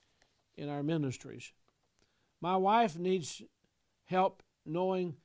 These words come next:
how to help the ladies of our church at this time. Do you have any advice as to how I can help my wife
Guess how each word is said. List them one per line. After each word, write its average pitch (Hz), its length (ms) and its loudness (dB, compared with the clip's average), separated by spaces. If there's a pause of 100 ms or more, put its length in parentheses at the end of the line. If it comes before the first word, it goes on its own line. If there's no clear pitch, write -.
(220)
how 165 200 -4
to 160 80 -4
help 175 280 -2
the 151 100 -4
ladies 180 520 2
of 135 120 -4
our 131 160 -6
church 131 400 -12
at 123 80 -18
this 135 180 -12
time. 117 400 -16 (760)
Do 151 60 -4
you 156 60 0
have 151 100 0
any 202 160 4
advice 196 680 0
as 151 140 -8
to 147 100 -10
how 165 180 -4
I 160 140 -4
can 147 160 -12
help 160 260 -6
my 143 160 -8
wife 151 500 -6